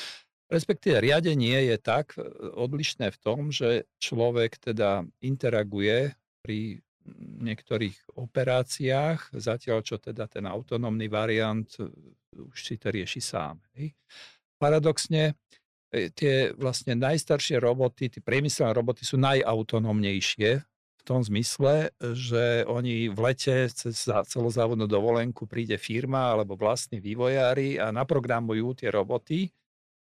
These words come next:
a oni, e, na tri smeny až do nejaké ďalšie zmeny, e, pracujú úplne samostatne. Skrátka ten, čo s-,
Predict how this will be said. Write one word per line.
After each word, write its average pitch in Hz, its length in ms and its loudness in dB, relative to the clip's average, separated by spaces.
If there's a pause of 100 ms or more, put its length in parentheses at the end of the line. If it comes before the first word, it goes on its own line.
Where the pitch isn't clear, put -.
a 135 160 -6
oni, 120 480 0
e, 71 320 -8
na 117 160 -2
tri 127 180 -6
smeny 127 680 0
až 101 180 -4
do 113 140 -4
nejaké 110 400 -6
ďalšie 110 480 0
zmeny, 120 480 0
e, 104 240 -2
pracujú 120 400 0
úplne 117 400 -2
samostatne. - 720 -6
Skrátka - 400 -4
ten, 123 320 -4
čo - 80 -12
s-, - 200 -10